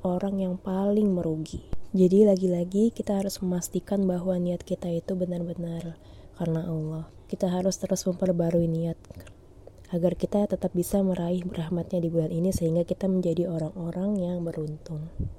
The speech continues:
Nah, teman-teman, hari ini kita menyambut Ramadan dengan suasana yang berbeda ya. Kecuali Allah segera mengangkat wabah ini dari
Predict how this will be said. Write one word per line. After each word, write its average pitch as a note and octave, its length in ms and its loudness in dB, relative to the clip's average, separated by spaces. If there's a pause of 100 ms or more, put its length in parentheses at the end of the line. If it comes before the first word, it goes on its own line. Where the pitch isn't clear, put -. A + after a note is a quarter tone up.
(280)
Nah, F3 320 0
teman-teman, F3 680 0 (360)
hari G3+ 320 -2
ini A#3 240 2
kita A#3 240 0
menyambut F#3+ 560 2
Ramadan F#3+ 720 0
dengan F3+ 240 -2
suasana F3 480 -6
yang E3+ 80 -4
berbeda F3+ 400 -2
ya. E3 240 -2 (560)
Kecuali E3+ 480 -2
Allah F3+ 400 -2
segera E3+ 320 -2
mengangkat D#3+ 480 -4
wabah D#3+ 280 -2
ini D#3+ 360 -2
dari D#3 560 -6